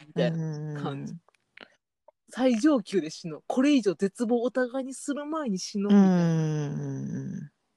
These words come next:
Speaker 2: そうやな。予告にまた入ってたし、なんかもう予告で次の話全部入ってなかった？なんか。
Speaker 1: <laughs> めっちゃ
Speaker 2: 予告見たらこれわかるやん、みたいな。
Speaker 1: <laughs> 予告にもう父親聞いてましたからね。
Speaker 2: そう、そう、そう、そ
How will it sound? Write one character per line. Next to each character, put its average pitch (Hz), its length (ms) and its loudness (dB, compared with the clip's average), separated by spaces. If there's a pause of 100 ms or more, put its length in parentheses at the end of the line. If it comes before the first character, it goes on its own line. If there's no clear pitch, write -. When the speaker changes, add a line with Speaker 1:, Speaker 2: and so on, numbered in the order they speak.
(960)
Speaker 2:
そ - 160 -10
う 180 40 0
や 170 80 -2
な。 165 360 -8
予 190 160 4
告 196 300 4
に 202 100 8
ま 208 180 8
た 160 100 2
入 185 200 6
っ - 40 0
て 277 120 2
た 220 120 2
し、 156 60 -4
な 220 100 8
ん - 20 -10
か 165 100 8
も 170 120 6
う 226 120 4
予 208 160 6
告 349 300 6
で 339 160 4
次 349 260 4
の 330 140 6
話 330 340 4
全 208 220 0
部 180 80 -14
入 147 160 -4
っ - 20 -10
て 147 120 -10
な 170 100 -8
か - 80 -2
っ - 40 -16
た？ - 120 -16
な 180 100 -6
ん - 40 0
か。 - 100 4 (560)
Speaker 1:
<laughs> 208 300 2 (340)
め 196 120 4
っ - 40 8
ち 214 140 2
ゃ - 40 8
Speaker 2:
予 254 160 8
告 311 240 4
見 294 120 4
た 240 100 8
ら 180 60 6
こ 185 100 4
れ 180 60 4
わ 214 120 6
か 226 120 6
る 220 100 2
や 190 80 4
ん、 - 20 -10
み - 60 -12
た - 120 2
い - 20 2 (340)
な。 208 120 2 (1160)
Speaker 1:
<laughs> 359 360 2
予 269 100 4
告 254 280 0
に 233 100 0
も 220 120 2
う 254 60 0
父 - 220 -6
親 254 80 8
聞 - 260 -2
い 285 40 6
て - 60 6
ま - 60 2
し - 100 0
た 285 60 0
か - 80 -4
ら 240 80 -2
ね。 - 0 -
Speaker 2:
そ - 0 -
う、 - 0 -
そ 262 60 6
う、 214 40 4
そ - 60 -2
う、 - 40 -8
そ 185 80 2